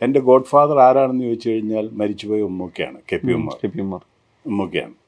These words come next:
Speaker 2: ഉം.
Speaker 1: അതിൻ്റെ പിന്നിലും വേറെ ഒരു എപ്പിസോഡാണ്. അന്നേരം ഈ എപ്പിസോഡെല്ലാം പറഞ്ഞു തീർക്കണമെങ്കിൽ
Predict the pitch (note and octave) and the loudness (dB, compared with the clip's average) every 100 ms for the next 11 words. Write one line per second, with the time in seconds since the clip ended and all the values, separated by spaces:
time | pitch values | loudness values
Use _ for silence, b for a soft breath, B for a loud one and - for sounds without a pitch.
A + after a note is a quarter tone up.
0 | - G#2+ G2 A2+ A2+ C3+ D3 D3 B2+ C3+ | -10 -8 -8 -6 -2 0 0 -2 -2 -4
1 | D3+ C#3 B2 A#2+ A#2 G#2+ G#2 F#2+ G2 D#2 | -4 -2 0 0 0 -2 -2 -6 -6 -6
2 | - F2 G#2 G#2+ C3+ C3 B2+ D3+ D#3 C#3+ | -10 -8 -4 0 0 -2 -4 -4 -2 -2
3 | D3 D3 C3 B2+ C#3 B2+ A#2+ B2+ B2+ | -4 -2 -2 -2 -2 -2 -2 -6 -6